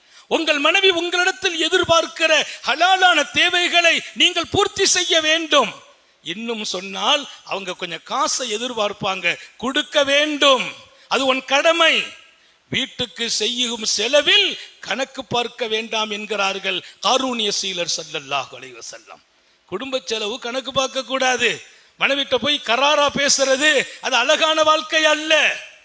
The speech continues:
குடும்ப செலவில் விசாலமாக நடங்கள். அல்லாஹ் உங்களோடு விசாலமாக நடப்பான். அன்ஃபிகி லா துஹ்சி ஃபயுஹ்சில்லாஹு அலைக்.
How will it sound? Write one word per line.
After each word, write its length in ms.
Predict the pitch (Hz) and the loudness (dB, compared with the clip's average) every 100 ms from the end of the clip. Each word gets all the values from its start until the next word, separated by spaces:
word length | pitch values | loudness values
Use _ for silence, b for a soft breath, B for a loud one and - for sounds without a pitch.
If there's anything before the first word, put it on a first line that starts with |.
| _ b b b | _ b b b
குடும்ப 400 | - 339 392 381 - | -2 2 2 2 2
செலவில் 580 | - 311 302 285 240 - - | 2 4 4 2 0 -4 -4
விசாலமாக 840 | 226 - 370 359 320 311 285 269 | 0 2 4 4 4 4 4 0
நடங்கள். 760 | 247 269 311 320 403 403 262 - b b b | 0 0 0 2 4 4 0 -6 b b b
அல்லாஹ் 400 | - 196 233 233 | -12 -6 -2 -2
உங்களோடு 580 | 196 214 233 233 226 208 | -2 -4 -2 0 0 0
விசாலமாக 760 | 196 - 202 190 175 175 170 165 | -2 -2 -2 -4 -4 -4 -4 -8
நடப்பான். 480 | 165 170 170 165 139 B - | -8 -8 -2 -2 -4 B -6
அன்ஃபிகி 840 | 180 202 208 208 254 269 247 165 - B | -4 -4 -4 -4 0 2 2 0 -4 B
லா 300 | 160 214 214 | 0 0 0
துஹ்சி 640 | 233 226 254 - 302 285 202 B - | -4 -4 -2 0 2 2 -2 B -6
ஃபயுஹ்சில்லாஹு 1040 | 202 254 294 - 285 262 247 240 190 202 | -4 0 0 0 -4 -2 0 0 0 0
அலைக். 400 | 208 285 320 | 2 2 2